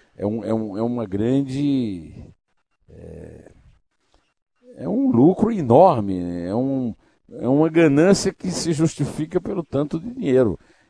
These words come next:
E, e, e, e, e, embora se, não, não se justifica, se explica, não se justifica. É, é, pode me corrigir, Raíssen Abac. Então, a... por esse tipo de, de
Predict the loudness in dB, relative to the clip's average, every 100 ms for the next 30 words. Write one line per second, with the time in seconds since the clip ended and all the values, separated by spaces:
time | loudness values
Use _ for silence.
0 | -12 -6 -4 -4 -4 -6 -6 -4 -6 -4
1 | -2 -2 -2 -6 -2 2 4 4 0 -6
2 | -2 0 2 2 0 0 0 -2 -2 -4
3 | -4 -4 -4 -4 -4 -6 -14 -14 _ _
4 | -2 0 -2 -4 -4 -8 -10 -10 -12 -14
5 | _ _ -14 -12 -12 -14 -18 -16 -8 -6
6 | -4 -2 0 0 0 -6 -10 -12 -16 -16
7 | -16 -16 -14 -14 -14 -14 -16 -20 _ _
8 | _ _ -6 0 4 6 6 2 0 0
9 | 0 -2 -6 -14 -20 -20 _ -4 0 2
10 | 0 -4 -8 -6 -4 -6 -6 -10 -12 -16